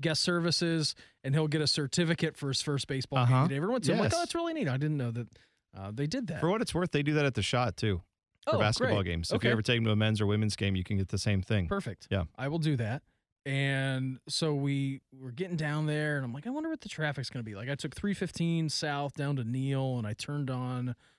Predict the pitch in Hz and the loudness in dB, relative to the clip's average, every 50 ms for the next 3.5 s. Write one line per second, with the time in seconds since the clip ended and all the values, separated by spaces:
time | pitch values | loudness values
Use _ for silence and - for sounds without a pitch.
0 | _ _ _ _ - 104 104 101 98 95 - 117 - - 180 147 123 98 120 131 | _ _ _ _ -12 -8 -8 -6 -6 -6 -8 -4 -2 0 0 0 -2 -2 -4 -2
1 | 143 147 151 - 143 131 131 131 127 127 127 120 - - - - - 139 127 127 | 0 0 0 0 -2 -2 -2 -2 -2 -2 -4 -6 -8 -12 -18 -14 -8 -6 -6 -4
2 | 123 117 107 - - 117 - - - 135 123 - 131 110 - 131 120 113 110 113 | -4 -4 -6 -6 -8 -10 -10 -8 -6 -6 -6 -6 -6 -8 -6 -4 -4 -4 -4 -6
3 | 110 - 127 123 120 - 139 131 95 | -6 -6 -8 -8 -4 -2 0 0 0